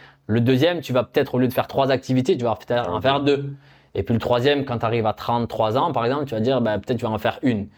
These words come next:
Speaker 1: Et puis si t'as un autre enfant plus tard, tu vas dire, euh,
Speaker 2: Ah, toi,
Speaker 1: t'es
Speaker 2: t'es
Speaker 1: bien à la
Speaker 2: bien.
Speaker 1: maison. Tu vois ce que je veux dire ?
Speaker 2: <laughs> D'accord.
Speaker 1: Mais, mais c'est ça. Et je pense que dans le foot, c'est ça. C'est qu'en fait, Wenger ne pouvait pas se permettre de corriger chaque joueur.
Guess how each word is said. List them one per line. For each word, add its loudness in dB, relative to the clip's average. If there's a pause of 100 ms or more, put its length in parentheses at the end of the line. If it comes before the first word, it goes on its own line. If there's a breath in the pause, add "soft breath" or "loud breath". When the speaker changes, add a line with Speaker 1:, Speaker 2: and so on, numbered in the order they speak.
(160 soft breath)
Speaker 1:
Et -4
puis -2
si 0
t'as 2
un 2
autre -2
enfant 0
plus -2
tard, 0
tu -8
vas 2
dire, 2
euh, -2
Speaker 2:
Ah, -4
toi, -2
Speaker 1:
t'es -2
Speaker 2:
t'es 2
Speaker 1:
bien 2
à 0
la 4
Speaker 2:
bien. 0
Speaker 1:
maison. 0
Tu -8
vois 2
ce -8
que 0
je 2
veux 2
dire ? 0
Speaker 2:
<laughs> -20
D'accord. -2
Speaker 1:
Mais, 2
mais 4
c'est 0
ça. -2 (120)
Et 4
je 4
pense 0
que -4
dans 0
le -2
foot, 0
c'est 0
ça. 2
C'est -2
qu'en -2
fait, 0 (960)
Wenger 2
ne -2
pouvait 0
pas 0
se -6
permettre -2 (340)
de 2
corriger 0
chaque 0
joueur. -2